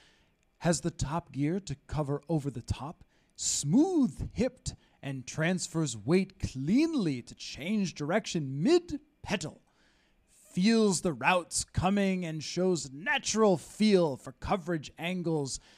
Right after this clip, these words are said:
Only one touchdown pass allowed.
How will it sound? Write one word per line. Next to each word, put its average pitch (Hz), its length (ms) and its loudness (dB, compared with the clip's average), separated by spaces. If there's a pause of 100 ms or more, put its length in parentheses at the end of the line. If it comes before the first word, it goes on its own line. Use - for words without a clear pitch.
(220)
Only 151 340 0
one 165 600 0
touchdown 139 880 -6
pass 110 500 -10
allowed. 120 500 -8